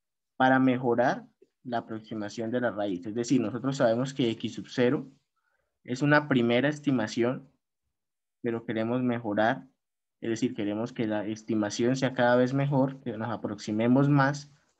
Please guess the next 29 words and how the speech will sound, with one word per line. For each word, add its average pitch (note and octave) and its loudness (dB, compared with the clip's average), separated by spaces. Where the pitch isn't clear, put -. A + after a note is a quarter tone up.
al A2 -4
valor G#2+ -2
verdadero B2 2
de C#3 0
la C#3+ 2
raíz, D3 0
y D3+ -6
para E3 4
eso D3 2
aplicamos B2+ -4
el A2+ -4
método A2+ 0
de D3+ 2
Newton, D#3+ 0
donde A#2+ -2
utilizamos A#2 -4
información A2 -4
de G#2 -12
la G2+ -2
función A#2+ -6
como D3+ -6
tal - -2
y B2+ -4
de A#2 0
la A2+ 0
derivada G#2+ 0
en A#2+ -8
el A2 -4
punto D3 0